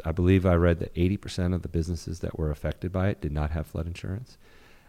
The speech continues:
I had a fair number of clients who did not have flood insurance that were affected by it.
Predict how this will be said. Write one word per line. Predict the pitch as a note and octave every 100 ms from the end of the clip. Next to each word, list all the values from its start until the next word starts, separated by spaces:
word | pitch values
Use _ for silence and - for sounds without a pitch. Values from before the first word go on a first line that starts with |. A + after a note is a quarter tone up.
| -
I | F2+ G#2
had | G#2+ G2+
a | F2+ E2
fair | - - G2 G2 G2+
number | F#2+ F#2 F#2+
of | -
clients | - E2+ F#2+ G#2
who | F#2
did | D#2 D#2+
not | D#2 D#2
have | D#2+ D2
flood | E2+ E2
insurance | E2 - F2 F#2+
that | - -
were | D#2
affected | D2+ C#2+ C#2+ -
by | D#2+
it. | E2+